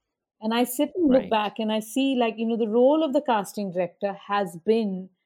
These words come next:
Speaker 1: a very recent role. And when I think about the casting couch, I'm gonna flip it around, because I think the, the notion that people have is that, "Oh, there's a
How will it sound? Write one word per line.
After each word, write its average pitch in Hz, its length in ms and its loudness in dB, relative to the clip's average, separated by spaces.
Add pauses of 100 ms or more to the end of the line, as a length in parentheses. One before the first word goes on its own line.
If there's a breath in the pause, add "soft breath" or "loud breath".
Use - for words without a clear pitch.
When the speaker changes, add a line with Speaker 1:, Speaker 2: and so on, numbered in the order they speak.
(180)
Speaker 1:
a 226 60 -4
very 294 300 4
recent 208 600 0
role. 160 260 -2 (880)
And 220 140 0
when 233 140 0
I 247 100 2
think 285 320 2
about 320 180 2
the 277 80 0
casting 208 440 -2
couch, 202 260 -2
I'm 226 160 -2
gonna 262 180 0
flip 208 300 -6
it 185 80 -4
around, 175 380 -2
because 175 240 -6
I 190 100 0
think 220 200 -4
the, 202 360 -6
the 202 60 -4
notion 226 420 4
that 240 180 2
people 196 320 -2
have 185 300 4
is 175 140 -8
that, 170 200 2 (300 loud breath)
"Oh, 233 320 8
there's 185 220 2
a - 60 -14